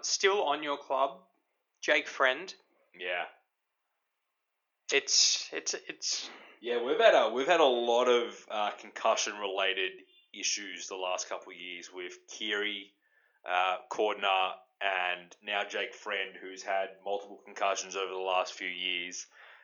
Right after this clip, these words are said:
Speaker 2: And I thought Jake had, Jake, this is probably Jake's last year anyway, and,
Speaker 1: Yeah.
Speaker 2: you know, Sam Verrills is there waiting. Uh, he's not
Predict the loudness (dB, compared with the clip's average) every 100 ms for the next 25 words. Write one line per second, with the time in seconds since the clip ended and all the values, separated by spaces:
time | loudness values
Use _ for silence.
0 | -2 2 4 2 0 -8 -16 -18 -20 -20
1 | 6 12 12 12 10 4 4 6 6 6
2 | 4 4 2 4 4 2 -2 2 2 2
3 | 2 0 0 2 2 0 -2 -4 -4 -4
4 | -4 -4 -6 -8 -2 0 0 -2 -10 -10
5 | -10 _ _ _ _ _ _ _ _ _
6 | _ _ _ _ -10 -8 -6 -6 -4 -2
7 | -2 -4 -6 -2 0 0 2 2 4 2
8 | -4 -8 _ -8 -4 -4 -6 -10 -14 -12
9 | -10 -12 -8 -6